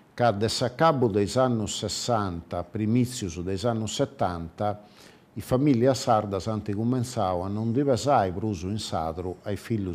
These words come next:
un soru. Se o chistionendi de teatru sadru, sa lingua est sa cosa prusu de importo, vo fai teatru sardu,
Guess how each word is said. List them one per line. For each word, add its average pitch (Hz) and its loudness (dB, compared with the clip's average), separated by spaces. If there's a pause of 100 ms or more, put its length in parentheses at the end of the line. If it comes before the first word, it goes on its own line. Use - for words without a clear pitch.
un 80 -10
soru. 90 0 (680)
Se - 2
o 147 8
chistionendi 127 4
de 104 2
teatru 117 4
sadru, 147 6
sa - -8
lingua 107 2
est 98 -4
sa 104 -6
cosa 104 0
prusu 92 -2
de 104 0
importo, 127 6
vo 85 -2
fai 98 0
teatru 95 -2
sardu, 120 6